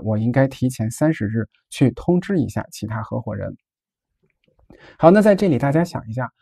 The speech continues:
我可不可以在合伙协议中进行一个约定，说如果有限合伙人想对外去转让财产份额，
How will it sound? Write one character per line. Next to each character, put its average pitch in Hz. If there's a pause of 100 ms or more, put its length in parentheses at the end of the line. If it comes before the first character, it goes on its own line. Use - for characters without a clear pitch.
(120)
我 185
可 -
不 190
可 139
以 113
在 117
合 127
伙 123
协 120
议 139
中 135
进 139
行 123
一 117
个 123
约 156
定， 185 (300)
说 175
如 170
果 156
有 135
限 165
合 127
伙 104
人 95 (220)
想 123
对 151
外 156
去 123
转 85
让 117
财 -
产 110
份 131
额， 104